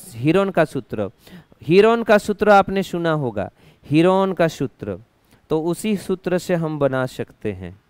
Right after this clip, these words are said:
ठीक है ना, फॉर्मूला से बना सकते हैं। पहले अर्थ परिमाप निकालेंगे तो आठ और बारह होगा बीस और बीस और सोलह होगा छत्तीस,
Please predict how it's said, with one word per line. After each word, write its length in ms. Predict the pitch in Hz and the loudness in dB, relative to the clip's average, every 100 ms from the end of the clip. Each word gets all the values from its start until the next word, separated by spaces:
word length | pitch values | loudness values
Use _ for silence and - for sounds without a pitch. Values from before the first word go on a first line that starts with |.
| _ | _
ठीक 220 | - 170 220 | -6 -2 0
है 80 | |
ना, 140 | 190 110 | -2 -4
फॉर्मूला 520 | - 143 143 147 147 | -2 0 0 0 -2
से 140 | - | -2
बना 240 | 127 113 107 | -4 -4 -6
सकते 360 | - - - | -10 -14 -14
हैं। 220 | 98 90 95 _ - _ _ | -12 -14 -16 _ -20 _ _
पहले 260 | 160 170 180 | 4 6 4
अर्थ 360 | - 180 196 - | 4 4 4 2
परिमाप 380 | 190 190 190 190 | 0 2 0 -2
निकालेंगे 640 | 180 180 185 190 185 190 202 _ _ _ _ _ | -2 2 2 2 -2 -6 -8 _ _ _ _ _
तो 240 | - 160 156 - | 0 2 2 2
आठ 360 | 175 202 202 - | 6 6 4 2
और 240 | 180 180 | 4 6
बारह 300 | 165 160 165 | 4 4 6
होगा 380 | 180 180 170 170 | 6 4 4 4
बीस 520 | 147 120 165 214 214 - | 2 0 0 0 -4 -2
और 220 | 151 143 | 0 0
बीस 420 | 117 139 196 196 | 0 0 0 2
और 160 | 170 160 | 2 2
सोलह 320 | - 151 160 | 0 0 2
होगा 280 | 156 143 139 | 2 2 -2
छत्तीस, 800 | - 123 - - 107 98 92 | -2 -8 -8 -8 -6 -6 -8